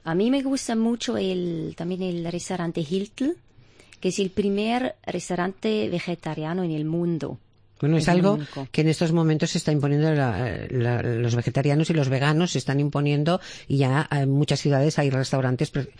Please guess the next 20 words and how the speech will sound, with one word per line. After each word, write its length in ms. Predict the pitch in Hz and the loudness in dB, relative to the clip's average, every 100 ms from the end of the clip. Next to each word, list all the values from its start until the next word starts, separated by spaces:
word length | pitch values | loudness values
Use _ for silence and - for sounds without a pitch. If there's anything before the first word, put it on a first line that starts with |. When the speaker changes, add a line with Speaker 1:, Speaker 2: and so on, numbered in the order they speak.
| - - | -20 -10
Speaker 2:
específicamente 800 | - - - 127 135 135 131 127 147 | -8 -4 -2 0 2 2 2 2 2
dedicados 560 | 147 120 139 131 110 | 2 0 0 0 0
a 100 | 117 | 0
ellos, 340 | 104 104 104 135 | 0 0 -2 -2
¿no? 160 | 147 - - - | -6 -6 -16 -14
Speaker 1:
Sí, 360 | - 165 151 - - - | -6 -4 -6 -10 -20 -10
pero 140 | - 185 | -4 0
yo 200 | 240 269 | 2 2
pienso 320 | 349 339 302 | 0 0 -2
que 120 | 254 | -6
también 400 | - 220 214 220 | -4 -4 -2 0
es 140 | 214 196 | -2 -2
algo 280 | 180 180 | -2 -2
para, 760 | 180 175 165 160 151 147 143 143 | -2 -2 -2 -2 -4 -4 -6 -8
para 220 | - 151 143 | -8 -10 -10
gente 600 | - 170 170 - 170 160 | -6 -4 -4 -4 -6 -4
que, 800 | - 151 143 135 - - - - | -6 -4 -4 -6 -8 -10 -12 -14
a 100 | - | -10
los 320 | 147 156 151 - | -10 -10 -12 -8
que 420 | 160 147 143 | -6 -4 -8